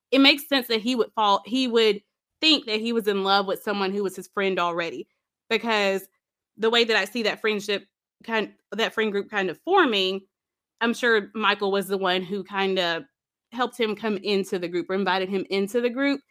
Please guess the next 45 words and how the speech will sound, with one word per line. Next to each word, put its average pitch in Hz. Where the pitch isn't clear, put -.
And 220
so 214
he 233
immediately 208
kind 190
of 180
latched 180
on 185
to 175
him. 170
And 180
so 180
I 190
think 202
in 180
his 180
head, 302
it 190
was 196
always 175
more 175
than 240
that. 247
And 214
he 285
also 302
strikes 254
me 247
as 226
the 220
person 214
who 202
wants 196
what 208
they 180
can't 180
have 226
in 311
some 320
ways, 330
because 214
then 214
he 214
can 202
say, 180